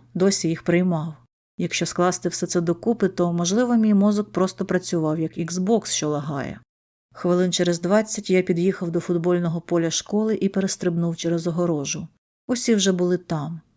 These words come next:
Джеймс, Нікі, Ді і Тейлор. А що було далі? Це було приголомшливо. Спочатку привітальні удари в плече були трохи жорсткуваті, але щойно ми це зробили, усе стало на свої місця.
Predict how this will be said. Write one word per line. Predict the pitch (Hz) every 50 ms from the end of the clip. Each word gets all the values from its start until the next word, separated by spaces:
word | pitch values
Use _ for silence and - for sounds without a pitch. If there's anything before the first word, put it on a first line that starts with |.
| _ -
Джеймс, | 170 165 190 220 254 247 208 185 - -
Нікі, | 170 170 165 160 - -
Ді | 160 160 170 202 214 202
і | 180
Тейлор. | - - 170 160 151 147 160 160 - - - _ _ _ _ _ _ _
А | - 165
що | - - - 226
було | 214 226 233 240 214
далі? | 202 180 160 - 175 160 156 151 - _ _ _ _ _ _
Це | - - 180
було | 175 180 180 175
приголомшливо. | 175 - - 190 190 190 214 220 214 185 160 160 151 - - 156 147 160 147 151 - _ _ _ _ _ _ -
Спочатку | - - 220 - 311 302 302 - -
привітальні | - 165 156 156 156 156 165 160 160 160 160 160
удари | 156 160 165 160 156 156
в | 160
плече | 160 - 170 165 - - - 254 240
були | 196 170 170 170
трохи | 170 175 175 165 - 170
жорсткуваті, | 175 180 - - - - 240 226 240 214 165 143 - - - - - - _ _ _
але | 254 262 233 185
щойно | - - - 175 165 170 156 156
ми | 156
це | - - 175
зробили, | 170 185 196 226 220 262 285 285 285 285
усе | - 208 - - - 220
стало | 214 - - - 190 190 180
на | 170 175
свої | - - 165 160 156
місця. | 160 160 - - - - 156 147 156